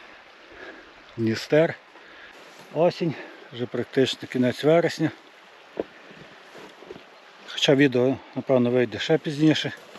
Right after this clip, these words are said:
Рівень води вже достатньо впав. Приїхали під вечір, зараз сімнадцята година. Ну так, дві години у нас буде часу позакидати.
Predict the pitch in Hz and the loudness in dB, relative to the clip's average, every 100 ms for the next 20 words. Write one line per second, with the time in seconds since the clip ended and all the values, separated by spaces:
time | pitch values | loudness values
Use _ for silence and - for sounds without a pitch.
0 | - - - - - - - - - - | -20 -20 -20 -20 -20 -20 -20 -20 -20 -20
1 | - - - - - - - - - - | -20 -20 -20 -20 -20 -20 -20 -20 -20 -20
2 | - 131 120 120 113 113 120 107 113 - | -16 -6 0 0 -2 -2 0 0 -2 -4
3 | - - - 107 - 127 117 107 101 151 | -18 -20 -12 -10 0 2 2 -2 -4 -2
4 | 165 147 - - - - - - - - | -2 -2 -8 -20 -20 -20 -20 -20 -20 -20
5 | - - - 120 113 - 104 - 117 160 | -20 -18 -6 -4 -4 -6 -8 -6 2 4
6 | 170 143 117 123 120 - - - - - | 2 -2 -2 0 0 -4 -12 -12 -8 0
7 | 123 120 107 - 107 117 156 160 - - | 2 2 0 -4 -4 -2 -2 -2 -4 -10
8 | - 170 131 104 123 135 131 131 120 117 | -10 -2 -2 0 0 2 2 2 0 -2
9 | 113 113 98 123 104 - 117 101 95 123 | -4 -6 -2 -2 -2 -4 -6 -6 -4 0
10 | 160 147 | 0 -2